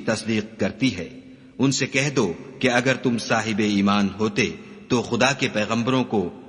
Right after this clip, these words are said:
پہلے ہی کیوں قتل کیا کرتے؟ کہہ دو کہ اگر آخرت کا گھر اور لوگوں یعنی مسلمانوں کے لیے نہیں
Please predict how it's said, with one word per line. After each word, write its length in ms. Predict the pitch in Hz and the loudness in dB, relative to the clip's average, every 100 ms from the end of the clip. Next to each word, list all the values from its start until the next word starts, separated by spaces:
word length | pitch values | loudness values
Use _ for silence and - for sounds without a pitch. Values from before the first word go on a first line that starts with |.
| - | -2
پہلے 360 | 131 127 139 160 | 2 4 4 2
ہی 220 | 123 110 104 - | 2 -2 -2 0
کیوں 260 | 151 156 - | 2 2 2
قتل 240 | 123 120 101 | 0 0 -4
کیا 220 | - 98 | 0 -2
کرتے؟ 340 | 87 101 - 95 - - _ _ _ - | 0 -6 -6 -12 -12 -20 _ _ _ -8
کہہ 120 | 135 123 | -6 -2
دو 180 | 131 131 | -2 -2
کہ 180 | - 120 | 0 0
اگر 240 | 117 123 - 98 | 2 0 0 0
آخرت 440 | 101 120 113 - | 0 0 -4 -2
کا 60 | 104 85 | -6 -2
گھر 300 | 101 95 90 - - - 98 | -2 -2 -4 -12 -20 -6 0
اور 220 | 113 127 104 | 2 2 0
لوگوں 440 | 107 113 107 87 76 - - | -2 0 -2 -4 -8 -16 -4
یعنی 280 | 104 113 110 | -2 0 0
مسلمانوں 680 | 110 120 104 104 113 143 | -2 -2 0 2 0 -2
کے 120 | 143 110 | -2 -2
لیے 180 | 104 | 0
نہیں 540 | 98 92 101 131 82 | -2 -2 -2 -2 -4